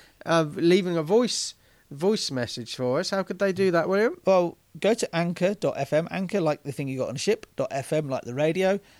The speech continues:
Speaker 2: uh, forward slash the people's countryside. There is a place on there you can do, you can record your voice to go on this podcast. Now, it could be, you might want to leave us some feedback about you've really enjoyed an episode. You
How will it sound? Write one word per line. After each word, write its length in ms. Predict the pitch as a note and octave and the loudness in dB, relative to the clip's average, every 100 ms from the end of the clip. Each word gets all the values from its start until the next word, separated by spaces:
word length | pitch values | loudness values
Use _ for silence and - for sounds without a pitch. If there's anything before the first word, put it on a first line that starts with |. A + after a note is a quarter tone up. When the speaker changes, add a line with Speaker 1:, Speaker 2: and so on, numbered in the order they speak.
| _ _ _ | _ _ _
Speaker 2:
uh, 160 | D3 C#3+ | -2 -2
forward 240 | - G3+ | 4 4
slash 240 | D#3+ F3 - | 4 0 -2
the 60 | - | -2
people's 260 | E3 D3+ | -2 -2
countryside. 640 | - E3+ - - A#2+ B2 - _ _ _ | -2 -2 -2 -2 0 0 -6 _ _ _
There 120 | - C3+ | -2 -2
is 80 | |
a 60 | C#3 | -2
place 260 | - D#3+ D#3 | 0 2 2
on 100 | C#3+ | -2
there 120 | B2+ | -2
you 160 | B2+ | -4
can 160 | B2+ B2+ | -6 -6
do, 80 | B2 | -6
you 260 | B2 A2+ | -6 -8
can 220 | C3+ B2 A2+ _ | -10 -10 -10 _
record 520 | C3+ C3 - E3+ E3 | -10 -10 -2 2 2
your 200 | D#3 F#3+ | 4 2
voice 360 | E3+ D#3+ C3+ B2+ | 4 0 0 -2
to 100 | D#3 | -6
go 180 | C3 C#3 | -2 -2
on 80 | C3+ | -2
this 160 | C#3+ | -4
podcast. 460 | - D3 C#3+ B2 - | -2 -4 -2 -4 0
Now, 140 | E3+ D#3 | 2 2
it 120 | A#2+ | 0
could 200 | E3 C#3 | -4 -2
be, 240 | D3 C#3 - - | -2 -2 -6 -12
you 120 | - | -4
might 180 | C#3+ - | 0 0
want 220 | D3+ C#3 | 0 -6
to 80 | C#3 | -4
leave 280 | C#3 C#3 B2+ | -4 -4 -2
us 120 | A#2+ | -4
some 320 | - - A2 G#2+ | -4 -4 -6 -4
feedback 560 | - B3 - B3 - | 0 2 2 0 0
about 300 | F#3 F3 D#3+ | 2 2 2
you've 260 | - D3 B2+ | -4 -8 -2
really 220 | D3 C3+ | 0 0
enjoyed 280 | B2+ C3+ B2 | -2 -4 -2
an 100 | C3+ | 0
episode. 600 | D#3+ E3+ - E3 E3 D#3+ - - - _ | 0 2 4 6 6 2 -6 -20 -20 _
You 160 | - G#2+ | -16 -16